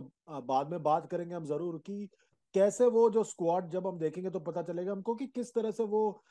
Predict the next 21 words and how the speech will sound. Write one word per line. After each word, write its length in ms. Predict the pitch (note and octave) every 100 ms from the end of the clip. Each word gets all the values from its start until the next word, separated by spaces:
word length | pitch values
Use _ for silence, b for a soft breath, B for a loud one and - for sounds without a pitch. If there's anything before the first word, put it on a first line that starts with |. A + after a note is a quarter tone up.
| b -
बहुत 200 | D#3 F3
ज्यादा 240 | E3+ F#3
प्रयोग 440 | F3+ D#3+ E3+ F3+
कर 120 | F3 D3+
रहे 120 | D#3+
हैं 60 |
श्रृंखला 460 | D#3 D#3+ D3 D#3 D#3+
में, 200 | C#3+ G3
क्योंकि 240 | F#3+ F3+
वो 100 | A#3
चाहते 380 | A3 F3 D3+ D3+
हैं 120 | A3
कि 100 | G#3+
कुछ 260 | B3 A3 -
नए 180 | D#3 F3+
विकल्प 360 | D#3+ F3+ F3 D#3+
निकल 200 | D3+ C#3+
के 120 | C#3
आए 240 | B2 A#2
यहाँ 140 | A2 A2
पर। 160 | -